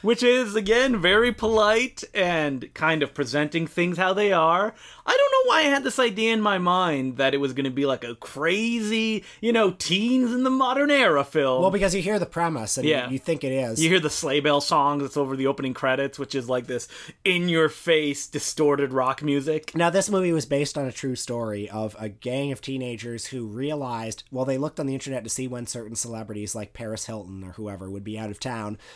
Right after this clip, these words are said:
Speaker 2: They realized most of them didn't bother to lock their doors. So they went into their houses and tried on their clothes and stole some stuff.
Speaker 1: Yep, and that's it.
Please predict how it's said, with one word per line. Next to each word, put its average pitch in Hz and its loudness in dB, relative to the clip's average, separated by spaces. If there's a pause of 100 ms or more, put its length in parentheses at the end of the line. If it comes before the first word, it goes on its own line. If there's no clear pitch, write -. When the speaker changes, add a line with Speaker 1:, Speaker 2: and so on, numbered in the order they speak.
(340)
Speaker 2:
They 143 0
realized 151 2
most 139 -2
of 139 -4
them 127 -6
didn't 123 -8
bother 120 -4
to 113 -6
lock 110 -6
their 101 -12
doors. 101 -8 (500)
So - -2
they 139 4
went 151 2
into 143 -2
their 127 2
houses 117 -2
and 113 -6
tried 117 -6
on 110 -6
their 107 -6
clothes 98 -8
and 101 -6
stole 98 -8
some 92 -12
stuff. 78 -16
Speaker 1:
Yep, 233 -2
and 143 -4
that's 160 0
it. 110 -4